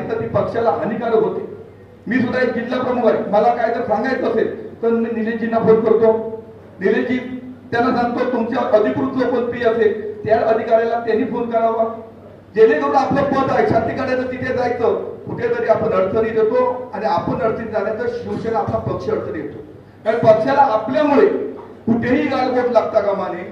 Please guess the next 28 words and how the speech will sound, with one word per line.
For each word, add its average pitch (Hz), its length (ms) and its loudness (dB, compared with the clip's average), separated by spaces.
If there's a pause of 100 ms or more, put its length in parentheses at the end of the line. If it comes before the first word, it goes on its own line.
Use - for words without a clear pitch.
(240)
याची 190 240 -12
दक्षता 202 360 -8
प्रत्येक 214 400 -8
कार्यकर्त्याने 214 600 -6
घेतली 175 320 -8
पाहिजे. 214 300 -2 (520)
मी 220 160 -6
अभिमानाने 226 520 -2
सांगते, 214 300 -2
सहा 214 220 2
महिने 220 320 -2 (580)
आमच्या 190 260 -2
आमदारांना 202 420 -2
झाले, 165 200 -4 (120)
केसरकर 202 580 -10
साहेबांना 196 340 -8
चार 214 200 -6
टर्म 214 220 -8
झाले, 185 200 -6 (760)
पण 208 180 0
सहा 226 340 0
महिन्यामध्ये 208 640 2
निलेशजीने 214 560 -2
जे 220 140 -2
काम 190 320 -4
केलंय 165 240 -2
साहेब, - 200 -4 (1080)
की 247 80 -8